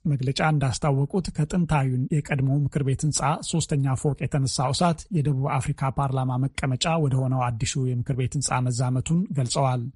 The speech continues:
ባለስልጣናቱ እንደ አውሮፓ አቆጣጠር በአስራ ስምንት ዜሮ ዜሮዎቹ ውስጥ የተሰራው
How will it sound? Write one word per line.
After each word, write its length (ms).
ባለስልጣናቱ 760
እንደ 180
አውሮፓ 300
አቆጣጠር 500
በአስራ 380
ስምንት 360
ዜሮ 260
ዜሮዎቹ 460
ውስጥ 200
የተሰራው 540